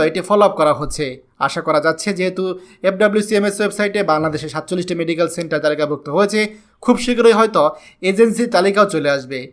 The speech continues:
আর তখনই বুঝবেন ইনশাআল্লাহ কলিং ভিসা হয়তো চালু হয়ে যাচ্ছে। খবরটি আমাদের মালয়েশিয়া প্রবাসী সকল ভাইদের সাথে এখনই শেয়ার করে সবাইকে এই গুরুত্বপূর্ণ খবরটি জানার সুযোগ করে দিন। আর আপনি যদি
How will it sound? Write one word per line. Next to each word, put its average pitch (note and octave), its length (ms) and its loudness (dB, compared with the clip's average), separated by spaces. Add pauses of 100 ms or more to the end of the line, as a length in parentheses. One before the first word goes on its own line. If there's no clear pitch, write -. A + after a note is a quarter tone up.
(160)
আর C3+ 140 -6
তখনই G#3 320 0
বুঝবেন G#3+ 300 0 (360)
ইনশাআল্লাহ G3+ 500 2 (320)
কলিং G3 300 2
ভিসা D3+ 240 0 (320)
হয়তো F#3+ 220 4 (100)
চালু D3+ 200 0
হয়ে D3 180 -6
যাচ্ছে। C#3 260 -6 (480)
খবরটি E3 380 -2 (460)
আমাদের E3+ 260 -2
মালয়েশিয়া F3 360 0
প্রবাসী D#3+ 260 -4 (100)
সকল D#3 200 -6
ভাইদের D3+ 260 -6
সাথে D3 140 -10 (160)
এখনই D#3+ 300 -8
শেয়ার D3+ 240 -4
করে D#3+ 140 -2 (440)
সবাইকে G#3+ 320 2 (140)
এই F#3+ 100 -2 (100)
গুরুত্বপূর্ণ F#3+ 420 -2 (100)
খবরটি D3+ 380 -2
জানার D3 220 -2
সুযোগ F3 260 -6
করে D3+ 120 0 (100)
দিন। G3+ 120 4 (400)
আর D#3+ 100 2 (420)
আপনি E3+ 240 -2
যদি D#3 200 -2